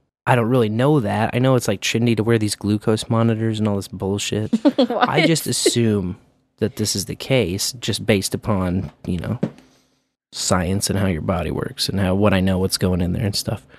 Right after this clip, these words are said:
Speaker 1: Yeah, man, and I used to do the Red Bulls all the time and all like that. I knew that wasn't sustainable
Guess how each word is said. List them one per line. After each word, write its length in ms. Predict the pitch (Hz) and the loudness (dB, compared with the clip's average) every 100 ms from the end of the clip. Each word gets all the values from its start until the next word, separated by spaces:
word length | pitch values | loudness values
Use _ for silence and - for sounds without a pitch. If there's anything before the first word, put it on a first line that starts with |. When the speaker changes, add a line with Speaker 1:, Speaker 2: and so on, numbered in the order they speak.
| - _ _ _ _ - | -20 _ _ _ _ -4
Speaker 1:
Yeah, 280 | 180 175 | 0 0
man, 400 | 180 180 185 180 185 | 2 2 2 2 2
and 120 | 190 | 0
I 60 | 196 | 0
used 240 | 165 131 | -2 -4
to 80 | 104 | -4
do 120 | 98 | -4
the 120 | 87 | -4
Red 280 | 95 120 113 | -2 -2 -2
Bulls 300 | 117 117 110 | 0 0 2
all 120 | 113 | 2
the 60 | 113 | 0
time 600 | - 120 117 117 117 113 | -2 -2 2 4 4 4
and 80 | 110 | 2
all 180 | 104 87 | 0 0
like 280 | 107 98 | -2 -2
that. 200 | - 127 | 0 2
I 80 | 120 | 4
knew 260 | 135 151 131 | 6 6 4
that 220 | 107 92 | 4 2
wasn't 280 | 107 104 98 | 0 0 -2
sustainable 760 | 110 - 117 107 104 107 110 | -4 -2 0 0 0 -2 -4